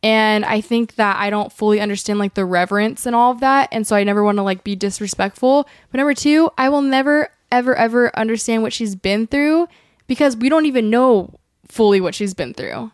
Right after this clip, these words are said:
So I just think it's not the best to, like,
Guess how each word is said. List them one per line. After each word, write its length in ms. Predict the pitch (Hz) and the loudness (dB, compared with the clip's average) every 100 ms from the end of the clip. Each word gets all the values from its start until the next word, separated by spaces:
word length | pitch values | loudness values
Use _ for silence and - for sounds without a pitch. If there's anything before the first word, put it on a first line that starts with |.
| _ | _
So 500 | - 208 196 190 185 | -2 0 2 2 0
I 100 | - | -4
just 220 | 196 196 | -8 -8
think 180 | 196 196 | -6 -6
it's 260 | 190 180 - | -6 -8 -8
not 460 | 185 180 180 - | -4 -2 -2 -6
the 80 | - | -12
best 600 | 185 190 - 190 - - | -6 -4 -4 -8 -14 -16
to, 120 | - 202 | -12 -8
like, 340 | 107 - - | -8 -10 -16